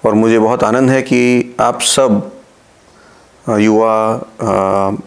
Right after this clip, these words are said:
लोगों को भी सर्च में या ऐसी संस्थाओं में कुछ सीखने का एक, अ, opportunity प्राप्त हुई है। मैं दो चीज़ कहना चाहूँगा।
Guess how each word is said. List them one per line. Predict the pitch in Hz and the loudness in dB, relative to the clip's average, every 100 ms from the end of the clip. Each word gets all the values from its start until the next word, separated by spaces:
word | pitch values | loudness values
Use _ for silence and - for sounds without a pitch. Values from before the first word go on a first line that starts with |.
| - | -2
लोगों | 107 110 113 | 2 2 2
को | - 110 | 2 0
भी | 120 104 117 | 2 2 0
सर्च | - - 110 101 - | -2 0 0 0 -2
में | 117 117 120 - - - - _ - | 0 0 -2 -8 -20 -20 -20 _ 0
या | 110 107 107 | 2 2 0
ऐसी | 107 - | 0 0
संस्थाओं | 110 107 98 - 110 107 | -2 -2 -4 -2 0 2
में | 95 104 190 - - - - | 0 0 -4 -14 -20 -20 -6
कुछ | - - - - - - - | -2 -2 -4 -8 -20 -20 -8
सीखने | - 120 127 117 | -4 -2 0 0
का | 117 - - - - - - - | -2 -4 -12 -20 -20 -20 -20 -4
एक, | 117 - - 110 | -4 -4 -2 0
अ, | 104 104 101 101 107 | 0 0 0 -2 -2
opportunity | 113 117 120 104 196 | -2 -2 0 0 -2
प्राप्त | - 104 - - | -2 -4 -2 -4
हुई | 107 - | 0 0
है। | 107 - - - - - | -2 -4 -8 -20 -6 -2
मैं | 135 | 2
दो | 135 165 | 2 2
चीज़ | 165 165 - | 2 2 2
कहना | 135 139 | 0 0
चाहूँगा। | 127 113 110 110 180 | 0 0 2 2 0